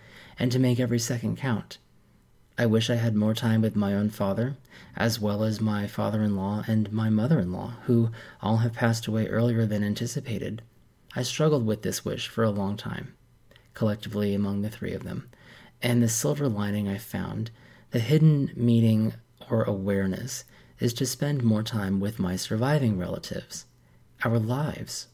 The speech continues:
are what we make them, and it's your choice, not your sentence, to spend your time how you want to spend it. If you're hearing to this today and you're on a commute to your job or your office, or you're waiting in car line to pick up some kids from school,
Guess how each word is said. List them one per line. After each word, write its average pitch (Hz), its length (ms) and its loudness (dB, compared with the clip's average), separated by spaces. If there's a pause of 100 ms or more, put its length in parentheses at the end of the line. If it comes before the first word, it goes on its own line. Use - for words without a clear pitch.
(100)
are 120 140 0
what 117 200 0
we 117 60 0
make 107 360 2
them, 117 360 -8 (100)
and 117 140 4
it's 107 160 0
your 110 100 -2
choice, - 580 -2 (280)
not 117 300 2
your 123 100 2
sentence, - 800 -4 (240)
to 113 100 -4
spend 113 420 2
your 110 120 -2
time 107 580 -4
how 104 320 -4 (320)
you 120 220 4
want 98 260 -2
to - 80 -8
spend 107 380 0
it. - 140 -10 (760)
If 113 100 -2
you're 127 120 4
hearing 139 320 2
to 139 100 -2
this 117 280 0
today 101 320 2
and 101 140 2
you're 104 180 0
on 101 140 0
a 101 80 -2
commute 107 380 0
to - 80 -4
your 110 100 4
job 95 400 -2
or 101 80 -2
your 101 180 -2
office, 107 520 -4
or 110 60 -2
you're 104 120 -4
waiting 101 300 -2
in 117 120 2
car 107 320 0
line 104 280 -2
to 104 80 -4
pick 117 200 -4
up 123 80 -6
some 127 140 -2
kids 107 380 -4
from 131 120 0
school, 104 460 -2